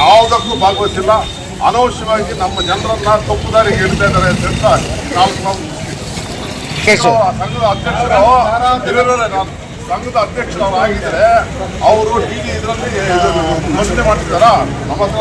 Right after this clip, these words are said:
Speaker 1: ನೋಂದಣಿ ಕೂಡ ಇದೆ, ನಮ್ಮ ಹತ್ರ ಎಲ್ಲ, ನಮ್ಮ ಹತ್ರ ಡಾಕ್ಯುಮೆಂಟ್ಸ್ ಇದೆ, ಎಲ್ಲ ಇದೆ ನಮ್ಮ ಹತ್ರ. ನಾವು ಹೋಗ್ಬಿಟ್ಟು ಹೈಕೋರ್ಟಿಂದ ನಾವು ದಾಖಲೆಗಳನ್ನ ಒರಿಜಿನಲ್ ಡಾಕ್ಯುಮೆಂಟ್ಸ್ ತಂದು ನಾವು ಇವತ್ತು ತಹಸೀಲ್ದಾರ್ಗೂ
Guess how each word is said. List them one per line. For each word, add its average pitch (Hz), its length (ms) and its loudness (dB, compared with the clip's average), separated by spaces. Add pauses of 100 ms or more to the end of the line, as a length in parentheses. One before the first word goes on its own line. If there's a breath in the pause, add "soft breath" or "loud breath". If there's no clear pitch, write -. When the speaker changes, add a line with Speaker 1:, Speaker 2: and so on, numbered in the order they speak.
Speaker 1:
ನೋಂದಣಿ 208 400 -4
ಕೂಡ 208 100 -2 (140)
ಇದೆ, 190 140 -2 (520)
ನಮ್ಮ 165 180 0
ಹತ್ರ 208 160 -2 (140)
ಎಲ್ಲ, - 140 0 (140)
ನಮ್ಮ 196 140 -2
ಹತ್ರ 190 140 -2 (100)
ಡಾಕ್ಯುಮೆಂಟ್ಸ್ 180 460 -4
ಇದೆ, 208 180 -4
ಎಲ್ಲ - 160 -4 (120)
ಇದೆ 202 160 -2
ನಮ್ಮ 180 140 -6
ಹತ್ರ. 180 160 -4 (680)
ನಾವು 226 260 6 (100)
ಹೋಗ್ಬಿಟ್ಟು 208 320 0
ಹೈಕೋರ್ಟಿಂದ 214 580 -2 (280)
ನಾವು 220 180 6 (140)
ದಾಖಲೆಗಳನ್ನ 214 580 0 (100)
ಒರಿಜಿನಲ್ 190 400 -4
ಡಾಕ್ಯುಮೆಂಟ್ಸ್ 220 480 -4
ತಂದು 208 240 -4 (140)
ನಾವು 214 140 4 (100)
ಇವತ್ತು 208 280 -4 (400)
ತಹಸೀಲ್ದಾರ್ಗೂ 226 500 0